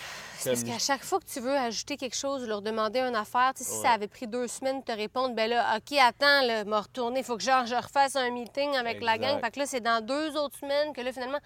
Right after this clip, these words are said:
Speaker 1: c'est, c'est comme s'il faut vraiment que tu fasses attention à comment tu vas leur demander pour être sûr que ça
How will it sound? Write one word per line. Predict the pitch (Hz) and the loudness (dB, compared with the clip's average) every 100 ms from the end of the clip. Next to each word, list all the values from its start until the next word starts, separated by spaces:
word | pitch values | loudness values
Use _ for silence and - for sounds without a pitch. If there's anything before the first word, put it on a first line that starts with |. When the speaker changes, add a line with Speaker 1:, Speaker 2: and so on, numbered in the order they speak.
| - - - - | -14 -20 -20 -20
Speaker 1:
c'est, | - - 233 | -14 -12 -10
c'est | 262 | -10
comme | 294 330 | -6 -6
s'il | - | -8
faut | - 240 | -10 -8
vraiment | 233 226 269 302 | -6 -4 -2 -4
que | 262 | -6
tu | - - - | -14 -14 -6
fasses | 254 247 | -6 -4
attention | 233 226 214 285 285 | -6 -6 -4 -2 -2
à | 233 | -2
comment | - 240 240 269 | -4 -6 -4 -6
tu | 269 - | -8 -6
vas | 220 | -4
leur | 220 214 | -2 -2
demander | 196 220 208 196 269 330 - - - - _ - | -2 -4 -4 -4 -6 -8 -12 -20 -20 -20 _ -10
pour | 233 214 | -2 -2
être | 220 | -2
sûr | - 285 302 | -4 -4 -4
que | - 233 | -4 -8
ça | - 202 202 | -2 0 0